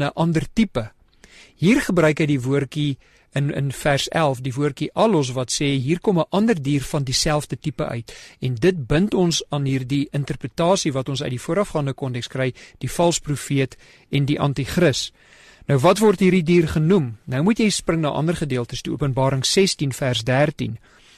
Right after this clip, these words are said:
Ek gaan dit vir jou lees. Wat word hierdie dier genoem, hierdie wat uit die aarde uit opkom?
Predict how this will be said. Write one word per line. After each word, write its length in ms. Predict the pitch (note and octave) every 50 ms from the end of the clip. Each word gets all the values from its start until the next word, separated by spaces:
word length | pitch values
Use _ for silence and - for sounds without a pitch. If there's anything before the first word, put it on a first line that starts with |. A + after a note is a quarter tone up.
| _ _ _ _ _ _ _ _ _ _ _ _ -
Ek 40 | -
gaan 120 | - C3+ C3
dit 120 | B2+ -
vir 120 | - C#3+
jou 100 | B2+ B2
lees. 420 | C3 D3 D#3+ C3 G#2+ - - - - _
Wat 200 | - C3+ D3+ D#3+ G3
word 140 | G#3 G3 E3+
hierdie 240 | F3 E3 D3+ E3 C#3+
dier 220 | B2 C#3+ C#3 C#3+ C3+
genoem, 380 | - D3 C#3 C3+ B2+ A#2 A2+ A#2
hierdie 280 | A#2+ B2 B2 C3+ C3 -
wat 160 | - C3+ B2+ C3+
uit 80 | C3+ C#3+
die 60 | - -
aarde 240 | C3+ C3+ B2+ C3
uit 120 | B2+ B2+ -
opkom? 320 | - B2+ - - B2+ A#2+